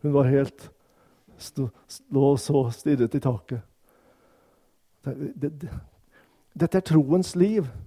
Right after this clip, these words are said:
Det går ikke an å påvise at det, det hjelper, men vi bærer barna våre og barnebarna fram for Herren og ber Han velsigne dem. Og så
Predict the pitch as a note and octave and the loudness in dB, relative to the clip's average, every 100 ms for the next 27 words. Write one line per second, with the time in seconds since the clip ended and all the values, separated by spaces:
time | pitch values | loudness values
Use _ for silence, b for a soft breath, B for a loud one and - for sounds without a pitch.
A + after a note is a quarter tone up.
0 | - - _ G3+ D3+ D#3+ D3 F3+ G#3 - | -20 -20 _ -16 4 4 6 4 4 6
1 | D3+ C#3 D3 D#3 F#3 F3 F3+ F3+ F3 F3 | 8 8 6 6 6 6 6 4 6 4
2 | D#3+ F#3 E3+ C3 - E3+ A#2+ _ _ _ | 4 6 6 4 6 4 4 _ _ _
3 | _ _ - D#3 D#3+ - - D3 F3 D#3 | _ _ -2 4 4 4 -10 2 6 8
4 | C#3 F3+ D#3 C#3+ C3+ C#3 D#3 D#3+ F3+ E3 | 8 6 8 8 8 6 8 8 8 8
5 | F#3 F3 D3 C3+ B2+ D3+ D#3+ D#3+ D#3+ D#3+ | 10 10 10 6 6 6 6 8 8 8
6 | F3 F3+ E3 F#3+ F3 A#2+ _ _ _ _ | 6 8 8 8 6 0 _ _ _ _
7 | _ _ _ - D3 E3 E3+ D3+ F3+ F#3+ | _ _ _ -4 6 8 10 10 10 8
8 | - E3+ D#3+ D#3 D#3+ C3 F#2+ - _ _ | 8 6 8 6 6 4 -2 -12 _ _
9 | _ _ _ _ _ _ _ _ _ _ | _ _ _ _ _ _ _ _ _ _
10 | _ - _ _ _ _ _ _ _ _ | _ -20 _ _ _ _ _ _ _ _
11 | _ _ b b b b - D3+ - D#3 | _ _ b b b b 0 0 6 8